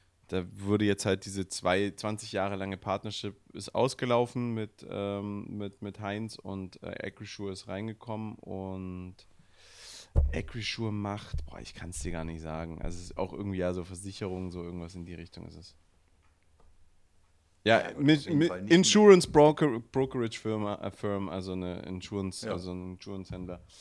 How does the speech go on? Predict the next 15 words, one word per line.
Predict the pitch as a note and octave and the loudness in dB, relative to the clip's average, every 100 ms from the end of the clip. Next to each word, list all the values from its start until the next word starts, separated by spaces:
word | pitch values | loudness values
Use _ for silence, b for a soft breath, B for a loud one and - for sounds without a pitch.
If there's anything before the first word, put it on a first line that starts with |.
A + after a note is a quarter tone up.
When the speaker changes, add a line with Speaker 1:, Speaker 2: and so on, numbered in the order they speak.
| B _ | B _
Speaker 1:
Und | G2+ G2 | -4 -2
der | G#2 | 0
geht, | G#2 | -2
Speaker 2:
Versicherungsvermittler. | G2 A2 A2+ G#2+ - G#2 G2+ G2+ | -2 0 -2 -4 -4 -4 -4 -6
Speaker 1:
genau, | G#2 F2+ F2+ F2+ | -4 0 0 0
und | F#2 | -4
die | F#2+ | -6
gehören, | G2 G2+ G2+ G2 | -4 -4 -4 -4
die | G2+ | -6
gehören, | G2 G2+ G2 F#2+ - _ | -6 -4 -4 -6 -10 _
da | - F#2+ F2 | -12 -4 -2
ist | F2 - - | -2 -8 -10
Thomas | A2 G2+ G2 - | -4 -4 -4 -8
Tull, | A2 A2 A2+ A2 | -4 -2 -2 -4
äh, | - G2 F#2+ F#2+ | -4 -2 -2 -4